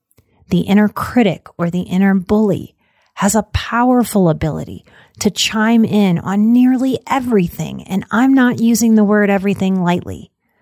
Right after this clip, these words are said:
If you're cooking a delicious meal, not good enough, not enough spice or too much. Dress up for a wedding, hair, makeup, outfit, dancing, socializing, none of it is good enough.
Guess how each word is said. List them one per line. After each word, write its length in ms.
If 160
you're 100
cooking 400
a 60
delicious 500
meal, 420
not 340
good 160
enough, 540
not 220
enough 200
spice 640
or 60
too 240
much. 440
Dress 320
up 200
for 120
a 80
wedding, 500
hair, 340
makeup, 400
outfit, 640
dancing, 480
socializing, 920
none 180
of 120
it 60
is 140
good 180
enough. 400